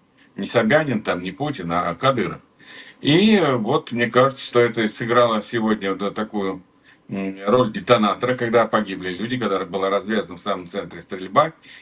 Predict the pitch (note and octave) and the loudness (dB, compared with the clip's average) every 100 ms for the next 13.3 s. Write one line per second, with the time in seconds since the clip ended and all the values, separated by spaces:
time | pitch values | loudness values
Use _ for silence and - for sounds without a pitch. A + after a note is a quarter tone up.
0 | - C#3 F3 E3+ A#2+ A2 A#2 A2 A2 - | -4 2 4 2 -2 -4 -2 -2 0 -2
1 | - A#2 A2 A2 F#2+ G2 G2+ F#2+ B2 C#3+ | -2 -2 -2 -4 -4 -6 -8 -6 -2 0
2 | G#3 F3+ C3 G2 - G#2+ F2+ F2 _ _ | 0 -2 -4 -6 -8 -6 -6 -8 _ _
3 | - _ _ G#2 G#2 G2+ A2+ A2 G#2+ G2 | -20 _ _ -2 0 2 2 2 -2 -2
4 | G2 A#2 G2+ F#2 F2 E2+ F#2 G2+ F#2+ F2+ | -4 -2 0 -2 -6 -6 -2 2 0 0
5 | F2 F#2+ F2 E2 - - - - - G#2+ | -2 -2 -4 -12 -18 -20 -20 -16 -2 4
6 | A2 C3+ E3 C#3+ D3 C3+ - - - _ | 6 6 4 2 0 0 -4 -18 -20 _
7 | E3+ F3 E3+ D#3 C3 _ _ _ - B2+ | 4 6 4 2 -4 _ _ _ -4 -4
8 | B2+ E3 D3 C3+ C3 A2+ C3+ C3 B2+ - | 2 2 2 0 -4 -2 -4 -2 -4 -2
9 | B2 C3 G#2+ F#2+ A2 C3+ - C3+ B2+ G#2 | -4 -2 -4 -4 -4 -4 -2 -2 -2 -8
10 | G#2 G#2 B2 A2 A#2 A2+ A2 - A2 G#2 | -10 -8 -6 -4 -2 -2 -6 -8 -6 -6
11 | - _ _ _ - A#2 A#2+ A2 A2 G#2 | -8 _ _ _ -2 -2 0 -2 0 -2
12 | F#2+ F#2+ F#2 G#2 G2+ G#2 G2+ - A2 C#3+ | -2 -6 -4 -2 -2 -2 -6 -6 -6 -4
13 | G#3 G#3+ - | -2 -4 -6